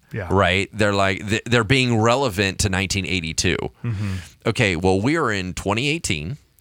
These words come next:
Speaker 2: and so we need to be thinking in terms and talking in terms of how does Jesus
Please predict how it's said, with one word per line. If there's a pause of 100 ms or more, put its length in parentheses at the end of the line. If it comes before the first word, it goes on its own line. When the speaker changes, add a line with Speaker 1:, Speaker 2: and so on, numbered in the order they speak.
(140)
Speaker 2:
and
so
we
need
to
be (180)
thinking
in
terms
and
talking
in
terms
of
how
does
Jesus